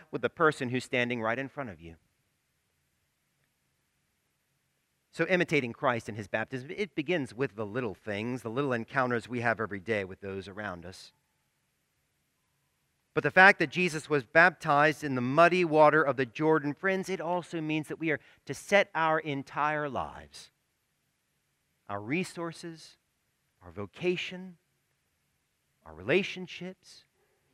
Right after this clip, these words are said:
to set them before God and to say to him, "Lord Jesus, you stepped into the mess of my life. You suffered me gladly.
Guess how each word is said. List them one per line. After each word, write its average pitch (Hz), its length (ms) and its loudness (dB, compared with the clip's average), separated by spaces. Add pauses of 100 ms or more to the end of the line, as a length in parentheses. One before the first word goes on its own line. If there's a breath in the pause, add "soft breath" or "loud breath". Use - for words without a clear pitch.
(1040)
to 131 80 -8
set - 400 2
them 196 240 4
before 170 320 2
God 127 400 8
and 120 140 -6
to 120 40 -4
say 135 280 -4
to 117 120 -12
him, 107 300 -4 (320)
"Lord 151 320 -2
Jesus, 117 480 -8 (220 soft breath)
you 196 420 -4
stepped - 580 -4
into 143 200 -4
the 117 80 -2
mess 135 340 -2
of 104 100 -12 (140)
my 95 60 -12
life. 78 420 -14 (1700)
You 196 200 0
suffered 190 440 -6
me 175 120 -4
gladly. 107 560 -8